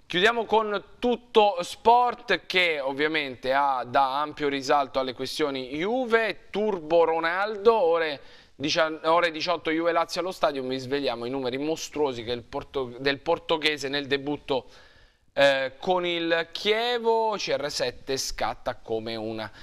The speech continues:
Ferrari. In alto Gattuso, "Ti batto, eh, maestro Ancelotti", Cairo, eh, blinda Iago Falche,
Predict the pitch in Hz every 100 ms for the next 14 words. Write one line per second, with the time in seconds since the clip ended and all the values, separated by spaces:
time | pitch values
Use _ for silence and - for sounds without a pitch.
0 | - - - 160 147 120 107 123 190 208
1 | 214 175 165 180 - 240 185 185 - 170
2 | 180 220 196 - - 180 175 160 - 151
3 | 151 151 165 170 - - 170 165 - 175
4 | 156 151 143 - - 123 - - 220 233
5 | 240 240 240 214 151 143 135 127 180 185
6 | 143 147 180 208 208 143 117 -